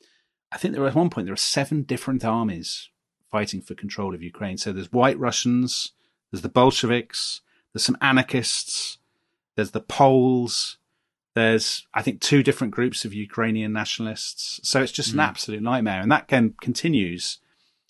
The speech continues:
Speaker 1: um, because Ukraine has the famine in the early nineteen thirties, and then
Speaker 2: So
Speaker 1: obviously
Speaker 2: that's under
Speaker 1: the
Speaker 2: Stalin.
Speaker 1: under Stalin, then the Nazis attack. Some of them help the Nazis, some of them fight against the Nazis. The Red Army counterattacks. It's ju-, then there's a kind
Speaker 2: Yeah.
Speaker 1: of more stuff with the Poles going on. It's just an utter, utter,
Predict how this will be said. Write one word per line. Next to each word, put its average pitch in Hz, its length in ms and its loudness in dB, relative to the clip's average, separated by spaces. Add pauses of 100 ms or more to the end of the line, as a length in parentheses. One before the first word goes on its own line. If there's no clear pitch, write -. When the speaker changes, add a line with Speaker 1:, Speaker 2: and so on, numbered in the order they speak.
(160)
Speaker 1:
um, 101 500 2
because 104 480 -2
Ukraine 104 400 -2
has 101 200 -6
the - 80 -10
famine 117 560 0 (180)
in 113 100 -6
the 104 120 -2
early 98 140 -4
nineteen 95 380 -6
thirties, 101 540 -6
and 92 120 -8
then 95 100 -6
Speaker 2:
So 92 60 -6
Speaker 1:
obviously 113 280 -4
Speaker 2:
that's - 20 -4
under 110 140 -4
Speaker 1:
the - 40 -6
Speaker 2:
Stalin. 95 480 -4 (280)
Speaker 1:
under 104 180 -2
Stalin, 120 540 6
then 104 160 2
the 101 80 2
Nazis 117 1000 2
attack. - 500 -2
Some 123 180 0
of 110 100 -2
them 113 140 -2
help 101 180 -4
the 101 80 -6
Nazis, 113 400 0
some 107 120 -4
of 98 120 -4
them - 60 -20
fight 131 240 2
against 120 240 -6
the 117 60 -4
Nazis. 113 520 -4
The 104 120 -6
Red 110 200 0
Army 110 240 0
counterattacks. 127 680 -4
It's 113 100 -14
ju-, - 140 -18 (340)
then 113 120 2
there's 104 140 2
a 107 80 4
kind 110 200 0
Speaker 2:
Yeah. 110 80 4
Speaker 1:
of 117 80 -6
more 131 280 4
stuff - 300 2
with 101 80 -2
the 95 60 -10
Poles 127 400 4
going 117 280 2
on. 113 160 4
It's 110 80 -4
just - 220 -2
an 131 100 -6
utter, 143 400 4
utter, - 380 2